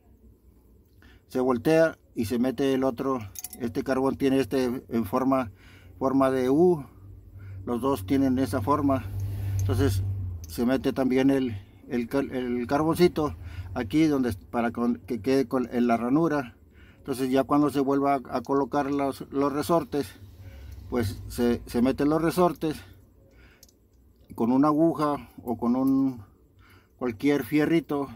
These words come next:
de unos ocho centímetros. Se introduce,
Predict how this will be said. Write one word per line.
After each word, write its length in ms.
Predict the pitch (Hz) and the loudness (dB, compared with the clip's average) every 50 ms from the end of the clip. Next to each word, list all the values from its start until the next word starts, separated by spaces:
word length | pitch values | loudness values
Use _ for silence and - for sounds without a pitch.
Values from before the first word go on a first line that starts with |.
| - - _ _ _ - | -20 -20 _ _ _ -4
de 140 | 123 120 | -2 0
unos 480 | 123 131 135 139 131 - - - - - _ - | 2 2 2 0 0 -2 -6 -14 -18 -18 _ -10
ocho 200 | 120 113 - 123 | -8 -6 -4 -2
centímetros. 840 | 131 143 131 120 175 175 165 160 127 - 143 139 139 - - - - _ _ _ - - - - - _ _ _ _ _ | -2 -2 2 4 4 4 4 4 0 -2 -4 -6 -6 -8 -10 -18 -20 _ _ _ -20 -20 -20 -20 -20 _ _ _ _ _
Se 140 | - - 120 | -8 -4 -2
introduce, 760 | 127 117 - 139 135 147 160 170 - - 165 156 147 123 - | -2 0 0 2 4 6 6 4 4 4 0 0 -2 -4 -10